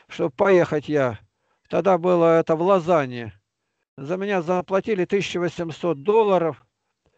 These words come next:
Я всё уже оформил документы, но меня ссадили. А теперь я вижу благодарение Богу. Я бы там противоречил, и отравили сразу, и всё. Своей пищи-то нету.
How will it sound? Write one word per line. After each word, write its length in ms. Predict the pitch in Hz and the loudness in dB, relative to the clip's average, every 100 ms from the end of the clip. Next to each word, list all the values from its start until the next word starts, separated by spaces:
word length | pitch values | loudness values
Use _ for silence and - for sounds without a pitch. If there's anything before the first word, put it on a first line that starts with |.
| _ _ _ _ | _ _ _ _
Я 220 | - 190 | -2 -2
всё 200 | 156 214 190 | 0 0 0
уже 200 | 156 170 | 0 -2
оформил 400 | - 190 185 175 | 0 -2 -2 -4
документы, 560 | 196 226 240 254 180 | -4 -4 -4 -6 -6
но 140 | 185 208 | -6 -4
меня 300 | 233 196 139 | 0 0 0
ссадили. 760 | - - 202 151 147 139 127 117 _ _ _ _ _ _ _ _ | -6 -2 -2 0 -2 -2 -6 -8 _ _ _ _ _ _ _ _
А 120 | - - | -6 -4
теперь 320 | 196 240 208 | 2 2 4
я 100 | 202 | 2
вижу 280 | 226 180 180 | 2 0 -2
благодарение 580 | 185 180 208 214 196 | -2 0 2 2 0
Богу. 460 | 175 156 120 117 113 - _ _ _ _ _ _ _ | -2 -2 -4 -6 -14 -18 _ _ _ _ _ _ _
Я 240 | - 180 202 | -6 -4 0
бы 320 | 202 185 143 - _ _ - | 2 2 -2 -12 _ _ -2
там 220 | 180 160 | -2 -2
противоречил, 920 | - 180 185 214 240 262 196 143 123 | -8 -6 0 2 2 2 0 -4 -6
и 240 | 123 127 | -8 -10
отравили 600 | - 160 208 226 233 220 143 | -6 -4 -2 -2 -2 -2 -4
сразу, 400 | 156 139 117 123 | -2 -4 -4 -8
и 100 | 123 | -10
всё. 400 | - 156 147 117 _ _ _ _ _ _ _ _ _ _ - | -10 -6 -6 -8 _ _ _ _ _ _ _ _ _ _ -20
Своей 380 | - 185 208 | -6 0 2
пищи-то 560 | - 202 156 143 - 151 | 0 -4 -6 -8 -6 -4
нету. 380 | 175 180 120 | -2 -4 -4